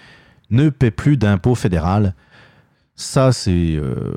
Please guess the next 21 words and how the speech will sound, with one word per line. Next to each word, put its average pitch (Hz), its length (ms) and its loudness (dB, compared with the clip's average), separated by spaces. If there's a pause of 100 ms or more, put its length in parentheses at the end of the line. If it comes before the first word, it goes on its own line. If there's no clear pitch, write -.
(240)
ça, - 220 -4
c'est 95 140 -4
clair 117 340 0
que 90 80 -4
c'est 101 260 -2
pour, 95 460 -2
euh, 82 120 0
répondre 107 600 0
à 92 80 2
la 90 80 0
proposition 92 680 -2 (1000)
d'Andrew 98 460 2
Scheer, 127 440 0
que, 87 160 -2
dont 87 220 0
j'ai 87 120 -2
parlé 90 300 -2
d'ailleurs 87 280 0
la 80 80 -2
semaine 82 220 -6
dernière, 92 520 0